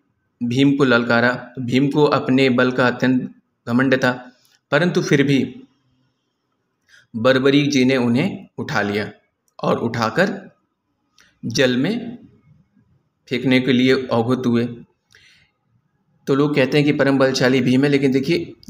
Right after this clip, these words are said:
बर्बरीक अत्यंत बलशाली थे। ये है खाटू श्याम जी की महिमा। देखिए, फिर उसके बाद क्या हुआ कि जब वो फेंकने को अवगत हुए, तो भगवान भोलेनाथ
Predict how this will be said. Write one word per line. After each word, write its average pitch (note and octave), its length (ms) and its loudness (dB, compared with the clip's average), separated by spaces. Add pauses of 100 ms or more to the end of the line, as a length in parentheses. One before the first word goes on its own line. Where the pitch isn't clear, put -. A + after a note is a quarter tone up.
(760)
बर्बरीक C#3 680 0
अत्यंत F3 360 0
बलशाली A2 520 0
थे। F#2+ 220 -12 (120)
ये C#3+ 180 2
है D3+ 120 4
खाटू B2+ 300 -2
श्याम A#2 260 0
जी A2+ 100 -2
की A#2 100 -4
महिमा। G2+ 360 -4 (140)
देखिए, G#2 380 -10 (720)
फिर G3+ 180 2
उसके G3 240 0
बाद D#3+ 300 0
क्या C#3 120 2
हुआ A#2+ 260 -2 (920)
कि D3+ 60 -8
जब D#3+ 140 2
वो D#3+ 60 0
फेंकने D#3+ 280 0
को E3 100 0
अवगत D3 280 2
हुए, D#3 140 2
तो D3+ 100 0
भगवान B2+ 360 2
भोलेनाथ A#2+ 720 0